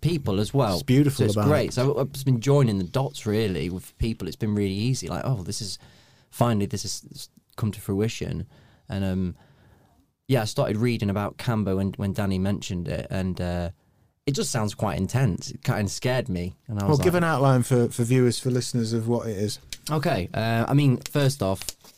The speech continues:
Speaker 1: I've only done this, like, three times, and I've, uh, the facilitators in the U K, they're amazing. There's, it's completely legal. There's a Kambo Federation in the U K.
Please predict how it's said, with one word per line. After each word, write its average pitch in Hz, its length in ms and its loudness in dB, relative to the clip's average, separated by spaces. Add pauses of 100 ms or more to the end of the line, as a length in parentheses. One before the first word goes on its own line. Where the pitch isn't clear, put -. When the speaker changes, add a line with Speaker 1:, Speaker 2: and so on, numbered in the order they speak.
(400)
Speaker 1:
I've 104 160 -2
only 113 260 2
done 107 160 2
this, 101 220 0
like, 90 400 -6 (320)
three 110 360 -4
times, 85 640 -6
and 85 160 -4
I've, 85 300 -4 (180)
uh, - 60 -8 (240)
the 95 100 -4
facilitators 101 680 -2
in 90 60 -2
the 87 80 -2
U 87 100 -2
K, 90 180 -4
they're 76 120 -4
amazing. 92 540 -2
There's, 87 160 -4
it's - 240 -6
completely 123 400 -2
legal. 101 400 2
There's 92 100 -2
a 95 60 -4
Kambo 110 360 0
Federation 95 580 0
in 90 100 2
the 90 80 0
U 92 140 -2
K. 95 420 -2